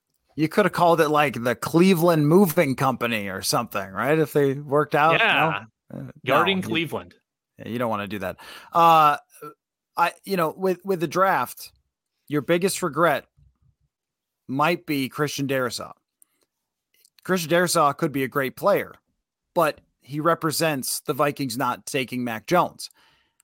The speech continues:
Speaker 1: And I know that I drove everybody nuts with this opinion after the draft, and I didn't project it necessarily to turn out this quickly to be good for Mac Jones. But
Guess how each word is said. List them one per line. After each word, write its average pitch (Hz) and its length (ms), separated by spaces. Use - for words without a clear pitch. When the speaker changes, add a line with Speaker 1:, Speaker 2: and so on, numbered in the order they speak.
Speaker 1:
And 151 320
I 156 200
know 175 180
that 175 120
I 151 120
drove 160 280
everybody 147 440
nuts 175 360
with 151 140
this 131 160
opinion 165 400
after 131 260
the 131 120
draft, 143 640
and 135 500
I 139 320
didn't 135 420
project 139 480
it 151 200
necessarily 139 720
to 120 260
turn 143 260
out 123 160
this 131 140
quickly 147 420
to 131 120
be 123 120
good 147 240
for 135 140
Mac 120 240
Jones. 160 480
But 160 240